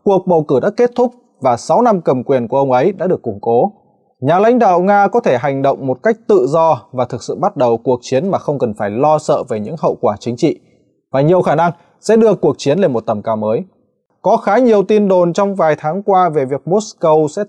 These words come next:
tấn công vào Kharkov. Trong đó có truyền thông độc lập The Moscow Times hôm hai mươi hai tháng ba viết rằng Nga đang có kế hoạch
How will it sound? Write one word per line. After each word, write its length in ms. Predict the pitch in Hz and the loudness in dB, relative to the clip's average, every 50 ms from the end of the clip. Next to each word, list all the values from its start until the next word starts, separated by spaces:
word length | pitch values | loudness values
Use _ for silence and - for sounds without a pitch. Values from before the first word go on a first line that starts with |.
| _ _ | _ _
tấn 200 | 156 175 220 220 | -4 -4 -2 -2
công 160 | 220 185 151 | -2 -2 -2
vào 80 | 117 | -2
Kharkov. 400 | - - 127 110 - - - - - _ _ _ _ _ _ _ _ _ | -8 -8 -14 -6 -2 0 0 0 -2 _ _ _ _ _ _ _ _ _
Trong 220 | - 240 247 247 208 | -2 0 0 2 2
đó 220 | 160 160 208 247 - _ _ _ _ _ | 2 2 2 0 -2 _ _ _ _ _
có 180 | 185 180 226 247 - | 0 0 0 0 0
truyền 280 | - - 196 170 170 160 | 0 0 0 0 -2 -4
thông 300 | - 202 196 190 175 170 | -4 -4 -2 -2 0 -2
độc 200 | 151 - - 139 | -2 -2 -2 -4
lập 200 | 135 139 139 - _ _ 127 | -2 -2 -2 -4 _ _ -6
The 60 | 139 | -6
Moscow 440 | 151 147 160 190 180 - _ 156 135 120 - | -4 -4 -4 -6 -6 -6 _ -6 -6 -4 -2
Times 280 | 139 131 123 113 110 _ _ _ _ _ _ _ _ _ | -2 -2 -2 -2 -8 _ _ _ _ _ _ _ _ _
hôm 160 | 190 208 214 | 0 2 2
hai 140 | 208 196 214 | 2 0 0
mươi 100 | 208 196 | 0 0
hai 140 | 185 196 175 | 0 -2 -2
tháng 160 | - 180 190 | -2 -4 -2
ba 140 | 190 180 165 | -2 -2 0
viết 200 | 139 196 208 175 | 0 -2 -4 -2
rằng 160 | 160 135 123 - _ _ _ _ _ _ _ _ _ _ - | -2 -4 -4 -4 _ _ _ _ _ _ _ _ _ _ 0
Nga 180 | 175 220 240 | 0 2 2
đang 160 | 233 247 247 214 | 4 2 2 2
có 120 | 240 240 | 2 0
kế 160 | 233 240 240 | 2 2 2
hoạch 240 | 247 202 202 175 156 | 4 4 2 0 0